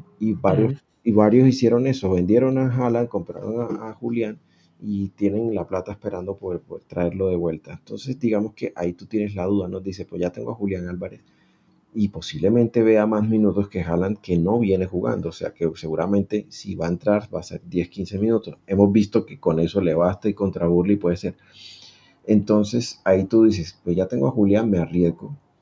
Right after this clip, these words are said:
Speaker 1: o de una vez lo com-, vendo y compro a Haaland y le doy la banda". Yo creo que si lo vas a comprar y lo vas a traer es pa' ponerle la banda, si no, pues no le veo mucho sentido.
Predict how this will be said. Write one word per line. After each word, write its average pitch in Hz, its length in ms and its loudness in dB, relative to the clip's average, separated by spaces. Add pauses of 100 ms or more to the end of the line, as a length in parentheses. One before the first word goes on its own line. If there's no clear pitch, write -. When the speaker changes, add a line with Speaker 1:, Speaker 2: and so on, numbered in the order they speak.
(280)
Speaker 1:
o 98 280 0 (380)
de 78 160 -4
una 73 260 -2
vez 92 120 2
lo 92 160 2
com-, 90 260 -4
vendo 90 600 2
y 120 140 0
compro 78 400 -2
a 90 60 -2
Haaland 101 340 0
y 95 80 0
le 85 140 0
doy 76 180 2
la 87 120 2
banda". 87 320 0
Yo 101 160 0
creo 147 140 -2
que - 80 -6
si 143 140 -6
lo 110 120 0
vas 110 140 2
a 147 80 0
comprar 104 460 0
y 131 60 -2
lo 85 140 2
vas 90 120 -2
a 123 60 -2
traer 110 240 -2
es 120 60 -2
pa' 90 160 -6
ponerle 87 400 -2
la 95 80 -6
banda, 78 300 -14
si 87 200 -18
no, 87 140 -8
pues 95 240 -10
no 95 120 -8
le 87 140 -2
veo 87 100 -4
mucho 95 280 -8
sentido. - 380 -16